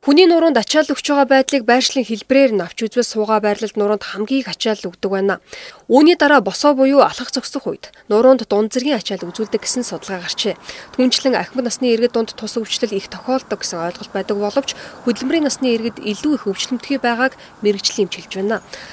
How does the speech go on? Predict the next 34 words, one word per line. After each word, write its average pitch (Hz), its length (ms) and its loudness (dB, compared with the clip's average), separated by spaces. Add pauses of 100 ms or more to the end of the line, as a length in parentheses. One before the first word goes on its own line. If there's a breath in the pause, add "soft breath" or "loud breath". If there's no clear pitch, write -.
(140)
Тухайлбал 311 560 2
удаан 294 240 2
хугацаагаар 262 480 -2
суугаа 285 400 0
байдалд 170 240 -8
ажлэрхийлдэг 208 640 -6
офисын 202 320 -2
ажилтнууд 208 400 -6
болон 247 240 -2 (320 loud breath)
Тэврийн 269 400 2
жолооч 233 400 -2
нарт 247 160 -2
нуруунын 220 400 0
үрдэлд 180 320 -6
ихэвчлэн - 320 -8
тохиолддог 196 480 -6
юм 214 160 0
байна. 269 240 0 (240 loud breath)
Мөн 226 240 2
нийт - 80 -6
хүн 220 240 0
амын 214 160 2
далаас 202 320 -6
далантан 196 480 -4
хувь 220 320 0
нь - 0 - (240 loud breath)
ямар 196 320 -2
нэгэн 214 240 2
байдлаар 240 400 2 (240 loud breath)
нуруунын 233 480 2
үрдэлд - 320 -12
мэдэрсэн - 320 -4
байдаг 180 480 -4
байна. - 0 -